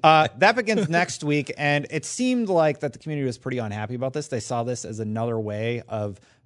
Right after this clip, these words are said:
Bungie blocking feedback from the community. I don't know how I feel about it personally, and I,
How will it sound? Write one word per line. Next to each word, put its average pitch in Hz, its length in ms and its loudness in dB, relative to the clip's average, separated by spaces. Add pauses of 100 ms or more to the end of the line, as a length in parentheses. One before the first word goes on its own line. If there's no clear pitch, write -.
Bungie 107 460 -6
blocking 131 500 -8
feedback 175 400 -8
from 175 80 -12
the 165 80 -12
community. 175 420 -10 (240)
I 196 80 4
don't 311 80 0
know 277 80 2
how 196 160 6
I 165 140 4
feel 160 240 0
about 135 160 0
it 107 100 -8
personally, 127 560 -6
and 107 80 -6
I, 110 140 -6